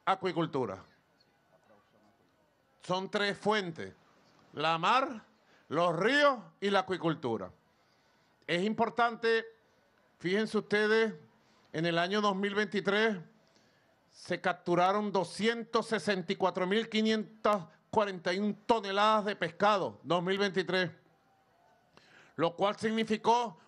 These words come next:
un trece por ciento más de captura de pesca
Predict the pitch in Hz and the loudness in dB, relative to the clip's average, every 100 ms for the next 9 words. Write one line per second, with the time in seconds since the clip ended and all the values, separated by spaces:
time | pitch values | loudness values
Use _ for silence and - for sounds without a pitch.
0 | _ - 254 233 - - 285 277 269 269 | _ 0 0 0 -4 2 4 2 0 -2
1 | 220 202 - 247 269 254 - 196 196 214 | 0 -2 0 0 0 -2 -4 -2 2 2
2 | 175 175 160 160 - 220 170 123 - - | 0 -4 -4 -4 4 4 4 0 -6 -6
3 | 123 165 - 190 - 190 180 156 | -2 0 2 2 2 0 0 -2